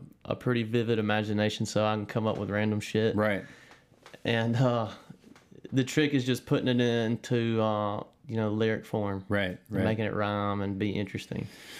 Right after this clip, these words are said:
Speaker 2: Right. But that's kind of like the in the weeds part of it, I feel like, always the, the dealing with how do I deal with this lyric and how do I make this
Speaker 1: Yeah.
Speaker 2: kind of part rhyme. The, uh,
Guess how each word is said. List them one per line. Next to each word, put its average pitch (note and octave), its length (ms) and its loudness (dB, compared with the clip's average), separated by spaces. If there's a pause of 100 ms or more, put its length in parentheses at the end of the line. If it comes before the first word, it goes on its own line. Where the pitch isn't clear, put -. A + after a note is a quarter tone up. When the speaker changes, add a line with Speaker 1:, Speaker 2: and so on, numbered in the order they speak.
(520)
Speaker 2:
Right. A2+ 400 0 (1000)
But C3 100 0
that's F#3 220 2
kind C#3+ 200 2
of B2 120 4
like A2+ 200 2
the G#2 260 2
in A2 160 4
the G2 100 4
weeds G#2+ 520 2
part F#2 260 0
of F2 120 -2
it, F2+ 100 0
I F2+ 120 -2
feel - 180 -4
like, F2+ 220 -4
always F#2 280 -4
the, F2+ 420 -2 (580)
the F#2+ 80 -2
dealing G2+ 520 0
with F#2+ 280 -2
how G2 180 -2
do G2 120 2
I F2+ 60 2
deal F#2 200 0
with F#2 120 -2
this - 220 -6
lyric F2+ 460 -2
and F2+ 260 -4
how F#2 100 -4
do F2+ 100 -2
I F2+ 80 -2
make F2+ 260 -4
this C3 120 2
Speaker 1:
Yeah. A#2 180 2
Speaker 2:
kind F#2 160 0
of - 260 -8
part F2+ 180 -2
rhyme. F#2 320 0 (460)
The, G#2 280 2
uh, F#3+ 260 2